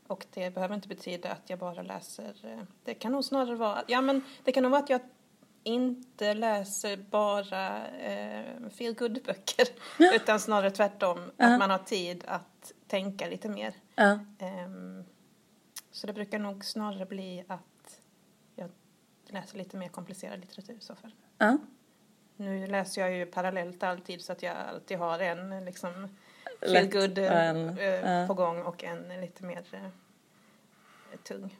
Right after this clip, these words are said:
Speaker 2: Ja.
Speaker 1: <clears throat> samtidigt. Och så kommer jag väl att fortsätta. Men jag kom-, tänker att jag kommer ha mer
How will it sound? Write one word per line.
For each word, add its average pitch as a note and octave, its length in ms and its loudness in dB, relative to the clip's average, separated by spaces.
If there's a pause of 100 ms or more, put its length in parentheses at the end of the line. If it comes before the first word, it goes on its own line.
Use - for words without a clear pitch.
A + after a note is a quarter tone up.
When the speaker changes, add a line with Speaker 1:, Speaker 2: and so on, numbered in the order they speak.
Speaker 2:
Ja. A3 220 6 (200)
Speaker 1:
<clears throat> B3+ 200 8
samtidigt. - 520 -12
Och E3+ 100 -2
så E3 140 0
kommer D#3+ 200 -2
jag D#3 80 -4
väl D3+ 100 -6
att D#3 60 -10
fortsätta. E3+ 300 -6
Men F3+ 180 0
jag F#3 120 2
kom-, G3 200 -4
tänker F#3 220 0
att F3+ 60 -6
jag F3+ 100 -2
kommer F#3 140 -4
ha F#3 60 0
mer F3 300 -4